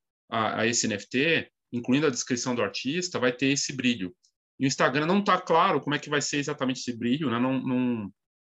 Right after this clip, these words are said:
não apareceu aqui como é que vai ser esse brilho. É,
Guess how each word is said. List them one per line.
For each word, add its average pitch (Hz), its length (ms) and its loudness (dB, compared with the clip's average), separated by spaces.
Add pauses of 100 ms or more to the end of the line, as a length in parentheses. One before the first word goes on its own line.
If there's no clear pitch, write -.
(160)
não 123 140 2
apareceu 143 480 2
aqui 147 180 -4
como 135 160 -2
é - 20 -2
que 143 80 -10
vai 143 120 0
ser 139 160 -4
esse 151 180 -6
brilho. 98 320 -4 (360)
É, 101 240 -4